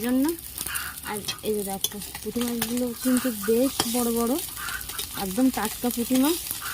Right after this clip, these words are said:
পুঁটি মাছ কিন্তু সবারই মানে খুব সুন্দর মাছ, এটা খুব উপকারী। এর মাথাগুলো নাকি খেলে চোখ ভালো থাকে। আর আমাদের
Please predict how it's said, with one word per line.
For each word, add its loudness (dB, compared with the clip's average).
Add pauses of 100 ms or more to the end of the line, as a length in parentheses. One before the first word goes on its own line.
(920)
পুঁটি 2
মাছ 6 (140)
কিন্তু 6 (120)
সবারই 2 (440)
মানে 4 (520)
খুব 2 (140)
সুন্দর 8 (120)
মাছ, 2
এটা 2 (480)
খুব 4 (140)
উপকারী। 2 (760)
এর 6 (100)
মাথাগুলো 4 (120)
নাকি 4 (320)
খেলে 6 (180)
চোখ 6 (160)
ভালো 6
থাকে। 6 (800)
আর 6 (100)
আমাদের 6